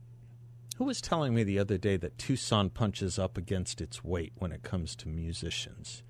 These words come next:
I think one of the Fogertys is, was raised in Tucson. Linda Ronstadt. There was someone else. There was someone else. You wanna check on famous musicians from Tucson while you're, do you have a second to do that while I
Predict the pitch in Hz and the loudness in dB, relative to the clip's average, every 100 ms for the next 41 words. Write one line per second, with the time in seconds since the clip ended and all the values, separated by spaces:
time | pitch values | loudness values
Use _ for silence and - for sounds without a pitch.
0 | - - - - - - - 127 73 - | -20 -20 -18 -18 -16 -4 0 2 0 0
1 | 98 98 113 117 110 - 107 - - - | 4 4 4 2 0 -2 -8 -10 -16 -18
2 | - - - - - 98 110 104 104 110 | -18 -16 -14 -10 -6 0 4 4 4 0
3 | 101 - 113 107 - 110 101 104 107 - | -2 0 0 0 0 0 2 0 -2 -10
4 | - - - - - 92 82 80 95 95 | -18 -20 -20 -20 -6 -2 0 2 2 2
5 | 98 - 95 95 - 85 92 - 131 131 | 0 -2 0 0 -2 -6 -6 -2 -2 0
6 | 110 101 62 - - - - - - - | 2 0 0 -4 -8 -10 -16 -20 -20 -20
7 | - - - - 120 113 95 71 - - | -18 -14 -10 -4 0 0 -2 -6 -10 -14
8 | - - - - - - - - 143 160 | -16 -18 -20 -20 -20 -20 -16 -4 0 0
9 | 127 - 151 139 113 98 - 120 120 - | 0 2 2 4 2 2 2 2 2 0
10 | 113 95 101 - 104 - 113 - - 107 | -2 0 -2 -2 -6 -6 -10 -8 -4 -4
11 | - 107 98 95 95 87 90 - - - | -2 -2 0 0 0 -2 -4 -8 -16 -18
12 | - - - 104 113 98 - 113 - - | -18 -18 -2 2 2 0 -2 -2 -2 -6
13 | 95 113 120 110 104 98 101 101 | 0 4 6 4 4 2 2 0